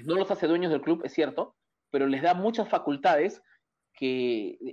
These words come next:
por, por el lado donde pueden ellos recuperar un poco el dinero. Eh, no, no han, no e-,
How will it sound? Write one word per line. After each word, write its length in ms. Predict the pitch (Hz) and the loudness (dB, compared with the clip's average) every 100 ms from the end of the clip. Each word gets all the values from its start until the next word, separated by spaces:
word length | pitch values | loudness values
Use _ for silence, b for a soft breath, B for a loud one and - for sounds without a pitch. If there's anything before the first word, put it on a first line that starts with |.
| - | -6
por, 300 | 147 139 123 | -4 -4 -2
por 160 | 151 143 | 0 2
el 100 | 143 | 4
lado 240 | 165 190 | 4 4
donde 140 | 175 139 | 0 -2
pueden 320 | 180 185 185 | 0 0 0
ellos 180 | 185 185 | -2 -2
recuperar 460 | - 135 139 196 | -8 -4 0 2
un 100 | 165 | 0
poco 220 | 156 156 | -2 -4
el 40 | 131 | -4
dinero. 360 | 127 123 110 - _ b b b _ | -4 -8 -10 -16 _ b b b _
Eh, 400 | 120 117 113 104 - 139 | -10 -8 -8 -12 -16 -8
no, 420 | 151 180 214 175 | -2 2 2 0
no 400 | 180 196 202 214 | -2 0 2 2
han, 320 | 214 214 208 151 | 2 -4 -8 -8
no 340 | 165 190 196 | -2 0 0
e-, 240 | 190 - | 0 -6